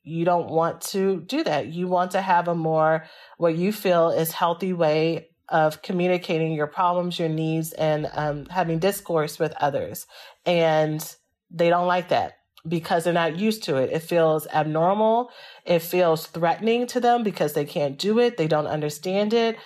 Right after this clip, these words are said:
This is a power dynamic that they don't know how to win anymore. And it's a threat.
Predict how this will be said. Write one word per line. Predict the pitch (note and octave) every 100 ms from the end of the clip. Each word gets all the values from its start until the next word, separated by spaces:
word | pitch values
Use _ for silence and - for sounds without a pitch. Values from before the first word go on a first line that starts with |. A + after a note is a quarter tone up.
| - -
This | E3+ F#3+
is | - F#3+
a | D#3+
power | D#3+ - F3 F#3+
dynamic | F#3 F3 F3+ F3 F#3+ F#3+
that | D3+ D3+
they | E3 E3+
don't | F#3 F3
know | E3+ E3+
how | F3+ F3+ E3
to | E3+ E3
win | C#3+ D3+ F3+
anymore. | - A3 A#3 A#3 A#3 A#3 B3 B3 - - - -
And | F#3+ F#3 F3+ F3
it's | - F3+ F#3+
a |
threat. | F#3 G#3 F3+ -